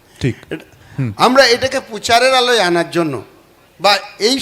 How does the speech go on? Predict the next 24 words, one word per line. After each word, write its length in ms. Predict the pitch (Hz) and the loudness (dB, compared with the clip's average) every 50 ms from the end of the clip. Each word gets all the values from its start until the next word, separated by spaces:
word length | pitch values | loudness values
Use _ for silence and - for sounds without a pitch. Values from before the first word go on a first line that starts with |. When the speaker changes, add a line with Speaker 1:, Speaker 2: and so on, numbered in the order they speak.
| - | -6
Speaker 2:
সমস্তটাকে 640 | - 214 226 240 233 - 269 233 226 208 160 143 127 123 - | -8 -8 -8 -8 -8 -8 -8 -8 -6 -8 -8 -10 -10 -6 -2
অ্যাওয়ারনেস 400 | 156 170 185 185 196 196 196 - - - | 0 0 0 0 -2 -4 -6 -8 -6 -6
করার 220 | 180 170 170 160 - 170 | -4 -4 -4 -4 -4 -6
জন্য 160 | 180 156 135 107 113 - - _ _ _ _ _ _ _ _ _ _ _ _ _ _ - | -6 -4 -6 -8 -12 -18 -20 _ _ _ _ _ _ _ _ _ _ _ _ _ _ -4
রাজ্য 200 | 160 175 170 202 220 - 226 | -2 -2 -2 -4 -4 -2 -2
সরকারের 340 | 226 220 247 233 220 - - - | -2 -2 -2 -4 -4 -4 0 2
সহায়তায় 500 | 180 185 190 202 208 196 247 247 277 - - - - - - _ - - - - | 6 6 6 6 4 2 0 -2 -2 -4 -10 -18 -20 -20 -20 _ -20 -20 -12 -8
আমি 200 | 156 175 202 202 190 165 156 156 | -6 -4 -2 -2 0 0 -2 -2
আশা 200 | - - 226 226 226 214 | 0 2 0 2 2 0
করছি 300 | 202 - - - 131 113 117 - - - - - _ _ _ 156 | -2 -2 -4 -10 -14 -14 -14 -18 -20 -20 -20 -20 _ _ _ 0
পজিটিভ 380 | 165 180 175 220 214 - 233 202 175 156 | 0 0 0 -2 -4 -6 -10 -10 -2 0
বার্তা 340 | 185 175 - - - 180 151 113 95 - - - - - - - _ _ _ _ _ _ _ _ _ _ - _ _ _ _ - | 0 0 0 0 0 2 2 2 0 -6 -14 -20 -20 -20 -20 -20 _ _ _ _ _ _ _ _ _ _ -20 _ _ _ _ -4
যে 140 | 143 156 185 180 180 - | 0 2 2 2 2 -2
থিমটা 300 | 202 214 226 226 - 226 190 | -2 -2 -2 0 2 2 4
আমার 180 | 180 170 160 151 147 | 4 2 0 0 -2
আছে, 180 | 139 - 202 208 - - - - - - - 156 | -2 -4 -8 -12 -12 -14 -20 -20 -18 -10 -8 -8
একটা 160 | - 180 214 202 - - | -4 -2 -4 -4 -2 0
স্যাটেলাইট 440 | 196 190 185 214 233 247 247 240 247 - - | 0 0 2 2 2 2 2 2 0 -2 0
প্ল্যাটফর্ম 380 | 214 214 208 214 - 208 196 180 165 | 2 2 2 0 -4 -6 -6 -4 -4
তৈরি 160 | 151 135 123 117 | -6 -6 -6 -8
করতে 180 | 123 - - 117 - - | -10 -12 -12 -14 -16 -16
চাইছি। 240 | 92 92 - - - _ _ _ _ _ _ _ - _ _ - 208 | -18 -18 -20 -20 -20 _ _ _ _ _ _ _ -20 _ _ 0 0
এই 80 | 254 262 - - - | 0 0 -2 -2 0
প্ল্যাটফর্মে 540 | 180 175 180 180 - - 214 226 240 247 | 2 2 2 2 0 0 -2 0 0 0